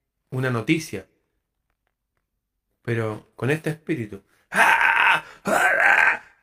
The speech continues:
Y, y como que, "Mira". Y yo, esa persona frente a una noticia verdadera se está arruinando su mundo,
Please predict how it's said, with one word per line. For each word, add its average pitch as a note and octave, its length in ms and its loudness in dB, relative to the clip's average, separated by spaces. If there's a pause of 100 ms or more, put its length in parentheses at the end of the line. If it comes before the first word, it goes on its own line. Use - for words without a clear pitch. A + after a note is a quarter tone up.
Y, - 340 -16
y A#2+ 80 -10
como C3+ 160 -2
que, B2 100 -2
"Mira". - 520 2 (640)
Y A#2 120 -10
yo, A#2+ 320 -10 (1600)
esa D#3+ 240 -2
persona D#3+ 520 0
frente C#3+ 360 -4
a - 40 -2
una C#3 100 -4
noticia C#3+ 420 -4
verdadera C3+ 720 -2 (640)
se - 140 -12
está D#3+ 280 2
arruinando E3 600 -2
su D3 140 -8
mundo, B2 540 -8